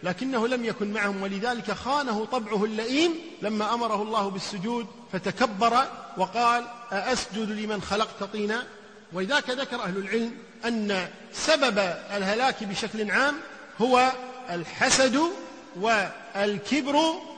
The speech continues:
والحرص. أما الحسد فإن إبليس حسد آدم،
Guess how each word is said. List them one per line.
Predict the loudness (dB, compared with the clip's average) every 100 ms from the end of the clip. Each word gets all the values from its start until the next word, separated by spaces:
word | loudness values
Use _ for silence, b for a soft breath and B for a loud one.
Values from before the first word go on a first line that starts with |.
| -6
والحرص. | -2 0 0 -2 -4 -10 -14 -18 -20 -20 -20 -4 0
أما | 4 2
الحسد | 4 4 4 4 0 -10 -14 -8
فإن | -4 -2 0
إبليس | 0 -2 -2 -4 -4
حسد | -4 -4 -2 -4 -2
آدم، | -2 -4